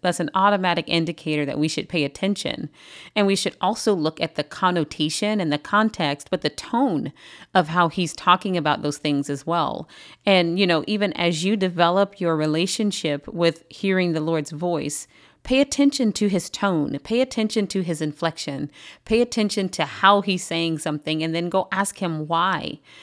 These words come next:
he's saying it that way so that you get to know his heart, not just his hand, not just his works, not just memorization of scriptures, because that doesn't amount to much, but having a loving,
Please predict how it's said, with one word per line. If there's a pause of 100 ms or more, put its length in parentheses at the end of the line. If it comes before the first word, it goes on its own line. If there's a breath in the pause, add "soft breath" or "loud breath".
(220 loud breath)
he's
saying
it
that
way
so
that
you
get
to
know
his
heart, (480 soft breath)
not
just
his
hand, (240)
not
just
his
works, (140)
not
just
memorization
of
scriptures,
because (240 soft breath)
that
doesn't
amount
to
much, (480 soft breath)
but
having
a
loving,